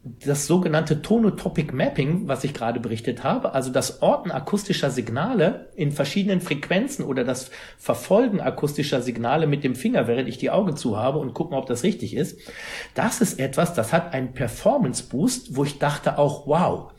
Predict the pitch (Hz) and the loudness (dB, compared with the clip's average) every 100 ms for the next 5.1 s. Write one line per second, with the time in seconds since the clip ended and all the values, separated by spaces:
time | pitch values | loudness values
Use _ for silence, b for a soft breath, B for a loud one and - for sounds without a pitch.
0 | B B - 120 156 151 - 139 143 170 | B B -8 0 2 0 -2 0 4 4
1 | 254 254 202 196 190 180 170 190 - - | 6 4 4 2 0 0 2 2 0 -12
2 | b b b - 127 - 151 147 143 143 | b b b -10 -6 -2 -2 0 -2 0
3 | 139 - 214 - - 127 226 - - - | -2 0 0 0 0 0 0 -6 -20 -20
4 | - - - - - _ - 131 135 143 | -20 -20 -20 -20 -20 _ -2 2 2 2